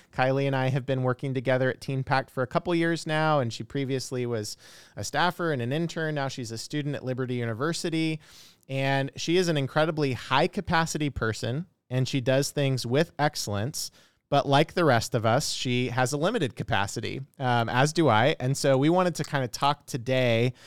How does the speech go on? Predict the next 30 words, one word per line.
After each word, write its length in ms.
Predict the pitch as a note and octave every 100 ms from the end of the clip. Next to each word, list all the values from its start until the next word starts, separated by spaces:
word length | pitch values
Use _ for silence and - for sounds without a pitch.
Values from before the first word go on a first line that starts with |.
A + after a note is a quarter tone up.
| - - -
about 300 | C3 C#3 C#3
the 80 | C#3
nature 340 | C3+ C3+ C3
of 120 | A2+ A2+
work 500 | C#3+ F3 F3+ - -
and 220 | A2+ G#2+
rest 380 | A#2+ D3 D#3 -
and 100 | A#2+
some 140 | C#3+ C#3
of 60 |
the 60 | B2+
things 260 | C3+ B2+
that 120 | A#2+ G#2
we're 180 | C3+
learning 560 | C3+ C#3 C3+ C3+ C3 C3 -
in 260 | B2+ B2+
our 220 | - C#3+
journey, 440 | D#3 A2+ G#2+ C3+ F3+ - _ _
and 180 | B2+ B2
hopefully 500 | C3+ D#3 D3+ C#3 C#3
helping 320 | A#2+ C3 C3
you 120 | B2+
out 200 | B2 B2
as 100 | A#2+
a 60 | A#2
listener 580 | B2 A#2 B2+ A#2+ A#2 - A#2+
on 100 | A#2
your 140 | C#3
journey 400 | C3 A#2+ A#2+ C3+
of 340 | A2+ A2+ -